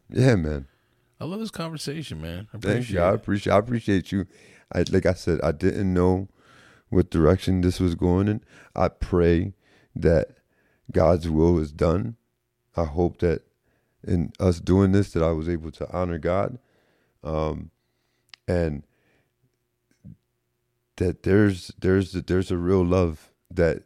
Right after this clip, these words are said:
Speaker 1: is healing. It, it's sincerely healing, and, uh, and the hope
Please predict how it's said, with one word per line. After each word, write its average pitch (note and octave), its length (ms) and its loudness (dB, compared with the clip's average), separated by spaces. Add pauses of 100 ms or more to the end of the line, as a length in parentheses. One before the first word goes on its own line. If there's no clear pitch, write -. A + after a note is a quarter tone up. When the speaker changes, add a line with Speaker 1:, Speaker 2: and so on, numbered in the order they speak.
(100)
Speaker 1:
is E2 240 -6
healing. F2 440 -4 (200)
It, E2 200 -10
it's - 540 -8 (360)
sincerely F#2+ 800 -6
healing, F2 440 -6 (800)
and, D#2+ 420 -4
uh, D#2 260 -2 (1000)
and F2+ 180 -4
the E2+ 100 -2
hope F2 480 0